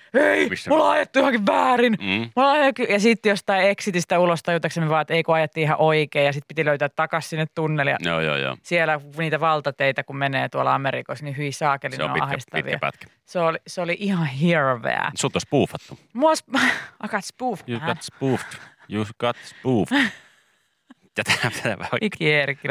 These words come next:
Speaker 1: tuli paikalle, että sut
Speaker 2: Sut on spoof-,
Speaker 1: spoofattuu.
Speaker 2: <laughs>
Speaker 1: Aamen.
Speaker 2: Että tossa,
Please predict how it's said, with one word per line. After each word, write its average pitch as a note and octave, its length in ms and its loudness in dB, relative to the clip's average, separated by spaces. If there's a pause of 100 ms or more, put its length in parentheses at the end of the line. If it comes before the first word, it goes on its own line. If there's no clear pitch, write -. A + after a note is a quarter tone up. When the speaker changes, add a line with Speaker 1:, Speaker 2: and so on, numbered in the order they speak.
Speaker 1:
tuli C3+ 160 -2
paikalle, C3+ 420 0
että - 220 -8
sut - 360 -2
Speaker 2:
Sut - 240 -2
on G3+ 60 0
spoof-, - 0 - (120)
Speaker 1:
spoofattuu. C4 840 2 (500)
Speaker 2:
<laughs> - 480 -20
Speaker 1:
Aamen. G#3 800 2 (200)
Speaker 2:
Että - 240 -14
tossa, A#2 400 0